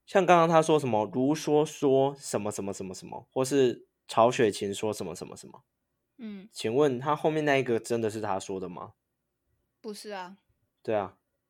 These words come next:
Speaker 1: 像我们不是也会有一个流行吗？就在 You-，呃，那个 Facebook 上面就是改图，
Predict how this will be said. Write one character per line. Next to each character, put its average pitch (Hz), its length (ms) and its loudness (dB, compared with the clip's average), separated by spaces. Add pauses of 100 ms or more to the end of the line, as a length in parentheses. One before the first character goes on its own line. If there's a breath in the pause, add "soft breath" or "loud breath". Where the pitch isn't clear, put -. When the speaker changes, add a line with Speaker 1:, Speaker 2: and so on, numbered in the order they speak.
(480)
Speaker 1:
像 165 200 4
我 127 100 2
们 117 300 0
不 123 100 -2
是 151 200 -2
也 120 160 4
会 135 100 2
有 127 80 6
一 123 60 2
个 120 100 2
流 104 260 0
行 107 160 -8
吗？ 95 160 -6
就 110 140 -2
在 131 140 4
You-， 117 240 0 (260)
呃， 117 220 4
那 143 80 0
个 135 200 2
Facebook 127 520 -2
上 110 120 -4
面 113 120 -6
就 110 80 -4
是 110 160 -8
改 87 260 -4
图， 90 340 -12